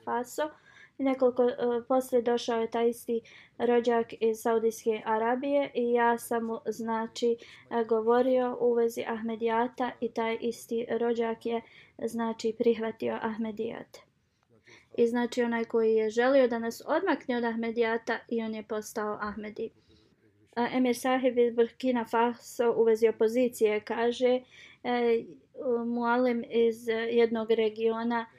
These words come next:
je rekao da, e, grupa vehabija je došla u moju kuću i rekli su da ostavim, znači, e, Ahmedijat, e,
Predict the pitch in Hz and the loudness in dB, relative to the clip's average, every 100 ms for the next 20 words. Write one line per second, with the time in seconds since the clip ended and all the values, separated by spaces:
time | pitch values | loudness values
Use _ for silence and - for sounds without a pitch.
0 | _ _ 233 220 220 226 233 - 226 220 | _ _ 2 4 4 2 0 0 2 2
1 | 220 214 220 220 220 208 - 214 214 226 | 0 -2 0 2 2 0 -2 -2 2 4
2 | 254 262 262 233 - 220 226 226 233 240 | 4 4 2 2 2 0 2 4 4 6
3 | 240 233 226 220 233 240 220 220 220 220 | 6 6 4 2 0 0 -2 -2 -2 -2
4 | 220 254 254 233 233 233 - 226 220 214 | -2 -2 0 0 0 -4 -6 -2 0 -2
5 | - 226 233 - 240 226 226 233 214 220 | -2 -2 -2 -2 -2 -2 -4 -8 -8 -8
6 | 220 233 220 - 220 220 214 214 226 220 | -4 -2 -2 -2 -2 -2 -4 -4 -4 -2
7 | 226 220 247 254 269 269 - - - - | -4 -4 2 2 2 -2 -12 -20 -20 -18
8 | - 240 233 | -6 -2 -2